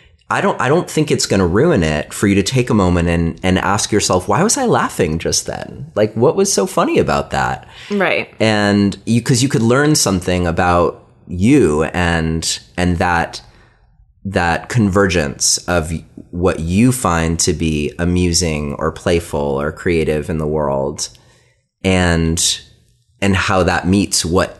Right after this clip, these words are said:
Speaker 1: happens in the world around you. Is that making sense?
Speaker 2: Yeah, that makes sense to me.
Speaker 1: Okay, good.
Speaker 2: Yeah.
Speaker 1: At least it
Speaker 2: And
Speaker 1: makes
Speaker 2: I
Speaker 1: sense
Speaker 2: just,
Speaker 1: to you.
Speaker 2: <laughs> I just wanna say too, though,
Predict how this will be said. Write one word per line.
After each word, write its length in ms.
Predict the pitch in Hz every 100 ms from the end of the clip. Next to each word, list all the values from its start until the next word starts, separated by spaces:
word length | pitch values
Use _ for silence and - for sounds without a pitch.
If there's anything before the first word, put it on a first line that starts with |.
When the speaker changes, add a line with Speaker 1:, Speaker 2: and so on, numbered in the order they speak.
| -
Speaker 1:
happens 760 | - 98 - - 64 127 - -
in 520 | 95 82 78 80 73
the 100 | 87
world 300 | 82 76 76
around 360 | 76 80 76 -
you. 280 | - 147 - _ _ _ _ _ - _ _
Is 100 | 95
that 120 | 139
making 240 | 165 180 131
sense? 360 | 95 113 - - - _ _ -
Speaker 2:
Yeah, 500 | 226 311 302 220 214 -
that 160 | 240
makes 200 | 262 247
sense 280 | 214 202 -
to 100 | 202
me. 300 | 196 214 - -
Speaker 1:
Okay, 200 | 110 90
good. 240 | - - - - -
Speaker 2:
Yeah. 300 | 262 - -
Speaker 1:
At 100 | 107
least 320 | - - - -
it 20 |
Speaker 2:
And 60 | -
Speaker 1:
makes 120 | -
Speaker 2:
I 40 |
Speaker 1:
sense 100 | 233 - 240
Speaker 2:
just, 80 | -
Speaker 1:
to 40 | 101
you. 140 | -
Speaker 2:
<laughs> 40 | 339
I 460 | 277 254 269 -
just 240 | 247 247 233
wanna 240 | 233 214
say 280 | 214 202 196
too, 260 | 247 226
though, 360 | 208 185 180